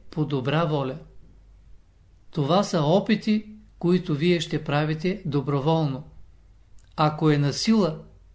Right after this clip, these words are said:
няма никакъв смисъл. Който ви изпраща хумата, трябва да е ваш приятел. Когато ви казах да си миете главата с хума, имах предвид, че сапунът, с който се миете,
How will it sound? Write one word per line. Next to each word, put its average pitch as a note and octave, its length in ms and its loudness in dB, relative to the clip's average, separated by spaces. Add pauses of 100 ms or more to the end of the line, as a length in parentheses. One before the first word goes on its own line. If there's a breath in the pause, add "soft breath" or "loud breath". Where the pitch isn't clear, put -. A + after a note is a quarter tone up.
(320)
няма E3 380 2
никакъв G#3 520 0
смисъл. E3+ 540 -4 (1400)
Който G3 380 2
ви F3 100 2
изпраща F3+ 560 0
хумата, G3+ 580 2 (500)
трябва E3 560 0
да D3+ 160 2
е D3 120 2
ваш E3+ 300 -2
приятел. D3+ 540 -4 (1300)
Когато G3 420 0
ви F3+ 140 2
казах F3 540 0
да D#3+ 200 -2
си E3+ 140 -4
миете F3+ 420 0
главата D#3+ 520 0
с - 100 -8
хума, F#3 400 0 (540)
имах E3 400 0
предвид, D3 520 -2 (360 soft breath)
че D3+ 140 -2
сапунът, E3+ 640 0 (100)
с - 100 -20
който F3+ 400 0
се D#3 180 0
миете, F#3 580 0